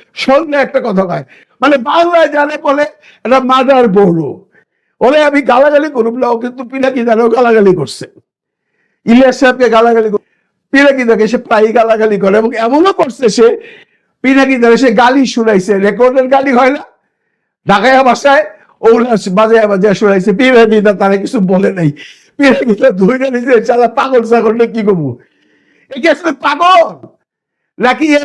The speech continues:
মুনাফেক নাকি এ সন্ত্রাসী নাকি এ কি, এ কি? নাহলে মানুষ এইভাবে পল্টি দেয়? আওয়ামী লীগের লোকজনের মন খারাপ। রেচেরি ভাই, যে মানুষটা দুই দিন আগেও আওয়ামী লীগ আওয়ামী লীগ করতে করতে জান দিয়া ফেলাইছে,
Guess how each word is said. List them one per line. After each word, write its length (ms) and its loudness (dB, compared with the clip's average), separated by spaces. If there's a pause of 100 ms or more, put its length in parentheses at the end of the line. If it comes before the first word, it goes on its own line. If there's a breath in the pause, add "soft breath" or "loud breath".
মুনাফেক 680 -2 (640)
নাকি 300 -6
এ 140 -2
সন্ত্রাসী 920 0 (480 soft breath)
নাকি 320 -2
এ 200 2
কি, 560 2
এ 60 -2 (100)
কি? 480 2 (880)
নাহলে 260 2
মানুষ 280 0
এইভাবে 300 0
পল্টি 320 -2
দেয়? 220 -2 (240 loud breath)
আওয়ামী 260 0
লীগের 160 -2
লোকজনের 480 -2
মন 180 -2
খারাপ। 440 -6 (500 loud breath)
রেচেরি 460 2
ভাই, 340 2 (520)
যে 240 2
মানুষটা 560 0
দুই 200 2
দিন 200 2
আগেও 360 4
আওয়ামী 280 2
লীগ 160 2
আওয়ামী 260 2
লীগ 160 0
করতে 260 -2
করতে 300 0
জান 280 -2
দিয়া 180 -2
ফেলাইছে, 540 0